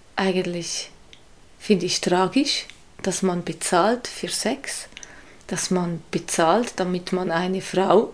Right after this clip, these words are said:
vergewaltigen kann. Das ist eigentlich ja nichts anderes, weil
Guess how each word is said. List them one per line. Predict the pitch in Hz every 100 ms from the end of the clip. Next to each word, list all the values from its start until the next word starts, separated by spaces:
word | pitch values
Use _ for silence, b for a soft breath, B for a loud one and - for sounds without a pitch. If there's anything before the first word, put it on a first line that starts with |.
| -
vergewaltigen | - 202 175 196 165 165 - 247 247
kann. | 254 311 381
Das | 214 -
ist | 190 -
eigentlich | 185 185 175 185
ja |
nichts | 185 202 - -
anderes, | 190 220 262 294 -
weil | 208 190